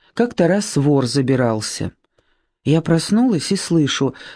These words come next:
мама с кем-то разговаривает. Смотрю, молодой парень стоит за спинкой кровати. Он через полуоткрытую балконную дверь вошёл к нам в комнату,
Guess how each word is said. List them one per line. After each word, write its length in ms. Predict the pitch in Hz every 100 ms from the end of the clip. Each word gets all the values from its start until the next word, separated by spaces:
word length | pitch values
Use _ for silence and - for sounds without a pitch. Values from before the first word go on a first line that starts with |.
| - -
мама 240 | 220 226
с 120 | -
кем-то 280 | 214 214 214
разговаривает. 960 | 202 180 208 185 143 110 107 107 104 - _ _ _ _
Смотрю, 540 | - - 196 190 202 190
молодой 420 | 185 175 156 151
парень 360 | - 131 139 151
стоит 380 | - 202 208
за 160 | 165 175
спинкой 440 | - 220 220 214
кровати. 720 | 214 190 185 131 113 - 110 - _ _ _ _ - - - -
Он 140 | 202 196
через 380 | 208 196 180
полуоткрытую 800 | - 202 185 180 - 185 - 170
балконную 600 | 156 170 165 170 165 165
дверь 380 | 151 175 269 269 - - -
вошёл 360 | 156 196 269 262
к 60 |
нам 180 | 208 220
в 120 | 214
комнату, 680 | - 156 135 123 - 117